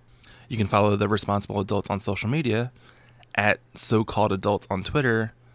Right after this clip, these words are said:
and at The Responsible Adults on Instagram and Facebook. My First Sketch is a Philly Sketchfest production. You can find out more information at philly sketchfest dot com. Follow Philly Sketchfest on Instagram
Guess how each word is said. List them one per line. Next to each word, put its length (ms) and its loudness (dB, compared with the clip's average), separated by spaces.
and 160 -4
at 260 2
The 200 0
Responsible 520 -2
Adults 320 -4
on 140 -8
Instagram 640 -6
and 160 -6
Facebook. 560 -8
My 160 4
First 240 0
Sketch 260 0
is 120 -4
a 40 -4
Philly 200 -2
Sketchfest 540 -4
production. 420 -2
You 80 0
can 80 -2
find 240 0
out 100 -4
more 220 0
information 500 -4
at 140 -4
philly 200 -2
sketchfest 540 -8
dot 240 -8
com. 460 -4
Follow 240 8
Philly 200 -2
Sketchfest 520 -6
on 180 0
Instagram 540 -6